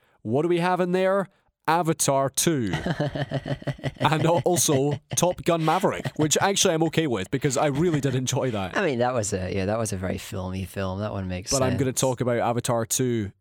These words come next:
Speaker 1: in just a second. Before that, though,
Speaker 2: Okay.
Speaker 1: we're gonna hear about
Speaker 2: Hey, hey, Cate Blanchett has won twice.
Speaker 1: Oh, she has. <laughs> Okay, well, she doesn't need it.
Speaker 2: Best Supporting Actress, The Aviator, Best Actress in Blue Jasmine.
Speaker 1: Okay, fair enough. Blue Jasmine was very good. So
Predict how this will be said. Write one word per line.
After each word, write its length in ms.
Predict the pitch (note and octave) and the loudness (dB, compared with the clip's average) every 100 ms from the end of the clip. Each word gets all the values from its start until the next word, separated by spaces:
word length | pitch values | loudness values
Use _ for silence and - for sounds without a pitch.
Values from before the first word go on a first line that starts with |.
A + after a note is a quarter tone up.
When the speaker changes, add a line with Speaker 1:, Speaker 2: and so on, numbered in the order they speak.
| - | -4
Speaker 1:
in 160 | A#2+ | -2
just 180 | A2 A2+ | -2 -2
a 40 | A#2 | 0
second. 440 | C3 B2 C#3 C3 - - - | 0 0 -2 -4 -8 -6 -2
Before 500 | F3+ - A3 A#3 F3 | -2 0 2 2 2
that, 260 | D3 B2+ | 0 0
though, 280 | D3 D3+ D#3+ | 0 2 2
Speaker 2:
Okay. 340 | D#3 G#3+ - - | 2 0 -2 -2
Speaker 1:
we're 140 | D#3+ | 2
gonna 160 | G3 F#3+ | 4 2
hear 240 | G#3 G#3+ | 2 0
about 200 | F#3 F3 | 4 4
Speaker 2:
Hey, 260 | D#3 C3+ - - | 4 2 -2 -2
hey, 200 | C3 A#2+ | -2 -2
Cate 300 | - D3 C#3 | -4 -4 0
Blanchett 840 | D3+ D3 C#3 - C3+ C#3+ C3+ - | 0 0 0 2 4 2 0 -4
has 220 | C#3 A#2 | -4 -2
won 380 | A#2 A#2+ A#2+ A#2+ | 0 0 -2 -4
twice. 280 | - A2 E3 | -2 2 2
Speaker 1:
Oh, 80 | |
she 180 | D#3 G#3+ | 2 2
has. 260 | F#3+ A#3 E3+ - | 2 0 -2 -4
<laughs> 180 | - - | -2 0
Okay, 240 | D#3+ - | 0 0
well, 140 | C3+ C3 | 0 0
she 120 | - | 0
doesn't 220 | E3 C#3+ | 0 0
need 60 | C#3+ | 2
it. 100 | - | 2
Speaker 2:
Best 140 | B2 | 0
Supporting 440 | C#3 - B2+ B2 A#2+ | -2 -2 -2 0 0
Actress, 520 | A#2+ B2 C3 B2+ - | 0 0 -2 0 -2
The 100 | A#2 | 0
Aviator, 520 | A2+ A2+ A2+ A#2 A#2 | 0 0 0 0 -4
Best 300 | G#2+ A2+ A#2 | -2 -2 -2
Actress 540 | - G#2+ - A2+ G#2+ - | -4 -4 -4 -6 -4 -6
in 140 | G#2+ G2+ | -8 -10
Blue 220 | G#2+ G#2 | -4 -4
Jasmine. 440 | F#2+ F2 F#2 F#2+ C#3+ | -2 -2 -4 -4 -2
Speaker 1:
Okay, 220 | D3+ C3+ | 0 0
fair 180 | - D3+ | 0 0
enough. 180 | B2 - | 0 0
Blue 140 | D#3 | 0
Jasmine 320 | D3 C3+ A#2+ | 2 0 0
was 100 | A#2 G#2 | -2 -2
very 160 | G#2+ | -2
good. 160 | F#2+ F2 - - | -2 -8 -14 -4
So 340 | - F3 - | 0 2 0